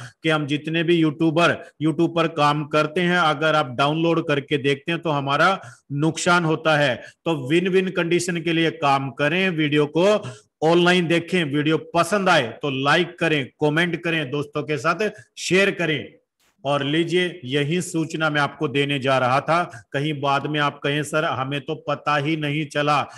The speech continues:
अरे, आपको बताने के लिए, बताने के लिए स्पेशल वीडियो बना रहा हूं कि ये जो वीडियोज यहां पर अपलोड किए गए हैं, आज यहां पर टोटल आठ वीडियो है, आठ में से सात जो है सब्जेक्टिव है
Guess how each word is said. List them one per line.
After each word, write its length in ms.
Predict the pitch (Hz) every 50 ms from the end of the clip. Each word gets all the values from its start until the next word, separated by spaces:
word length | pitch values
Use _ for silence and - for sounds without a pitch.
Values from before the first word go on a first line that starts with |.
| - - _ -
अरे, 220 | 143 151 160 170 220
आपको 320 | 220 160 - - 175 160
बताने 440 | - 156 151 147 156 151 151 160 160
के 140 | 147 165 165
लिए, 100 | 165 151
बताने 480 | 143 151 151 151 151 151 151 165 165
के 120 | 156 175 170
लिए 120 | 170 170
स्पेशल 380 | 170 - 160 160 139 165 165 156
वीडियो 280 | 156 160 156 165 160
बना 240 | 156 151 147 143 139
रहा 100 | 127 123
हूं 60 | 117
कि 400 | - - - - - _ - 170
ये 300 | 170 156 156 165 165 160
जो 120 | 160 180 170
वीडियोज 480 | 143 147 151 151 151 165 165 156 147
यहां 180 | 151 143 143 139
पर 120 | 156 160
अपलोड 380 | 160 156 - 151 160 165 160 165 165
किए 240 | 160 147 156 160 156
गए 240 | 135 147 147 151 147
हैं, 300 | 147 151 147 131 110 - - 117 - - _ -
आज 260 | 143 156 165 156 165
यहां 180 | 165 156 156 151
पर 160 | 156 170 165
टोटल 460 | 143 - 160 156 151 160 170 175 175 - - -
आठ 280 | 135 143 147 165 160 175
वीडियो 340 | 160 170 170 170 175 180 202
है, 60 | 208
आठ 260 | 175 156 147 147 - 156
में 120 | 156 151
से 140 | 127 165 151
सात 360 | 160 - 151 139 143 135 135
जो 120 | 156 160 156
है 60 | 156
सब्जेक्टिव 600 | - - 131 113 107 143 147 147 - 175 180 170
है 200 | 170 175 190 185